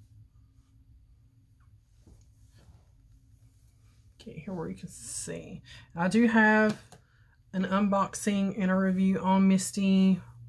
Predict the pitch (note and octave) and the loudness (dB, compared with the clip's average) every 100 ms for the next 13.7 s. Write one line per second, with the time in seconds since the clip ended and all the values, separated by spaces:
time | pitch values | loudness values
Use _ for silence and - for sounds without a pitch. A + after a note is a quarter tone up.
0 | - - - D#3 E3 F#3 G3 F#3+ F#3+ F#3 | -20 -20 -12 -4 0 2 2 2 2 2
1 | F#3 F#3 F3 F#3 F3+ F3 F3+ - E3+ F#3 | 4 2 2 -2 -2 -2 -2 -2 -2 -2
2 | F#3 F#3 F3 E3+ F#3 E3+ F3 F3 F#3+ F#3+ | -2 -4 -4 -2 0 0 -4 -4 0 2
3 | F#3 F#3 F#3 F#3 - - - - - - | 2 2 0 -2 -6 -20 -20 -20 -20 -20
4 | _ - - - - - - - - - | _ -20 -20 -20 -20 -20 -20 -20 -20 -20
5 | - G3 F#3+ G#3 F#3+ F#3+ G3 G3 G3 - | -14 -10 -4 -2 0 2 2 2 0 -4
6 | F#3+ G3+ G#3 G3+ G3 G3+ F#3+ - A3 C4+ | -4 -2 0 2 2 0 -2 -4 -4 2
7 | F#3+ F#3 F3+ D#3+ E3+ F3 E3+ E3 D#3+ E3 | 4 4 2 -2 -4 -4 -2 0 0 0
8 | - E3+ D#3+ D#3+ D#3 D3+ D#3+ D#3 D#3+ E3+ | -2 -2 0 0 0 -2 -2 -2 -2 -4
9 | - _ - - - - - - - - | -6 _ -20 -20 -20 -18 -20 -20 -20 -20
10 | - _ - - F#3+ G3 A#3+ G#3 G#3+ - | -20 _ -10 -6 -4 0 0 2 0 0
11 | F#3+ F3+ F3 F3 F#3 F#3 F#3 F#3+ F3+ E3 | 0 0 0 0 0 0 0 2 2 2
12 | E3+ F#3+ G3+ - - E3+ F3+ F#3 F3 F#3 | 2 0 -4 -10 -6 -2 -2 -2 -4 -4
13 | F3 - F3 F#3 G3 G#3 | -4 -2 -4 -2 -2 -2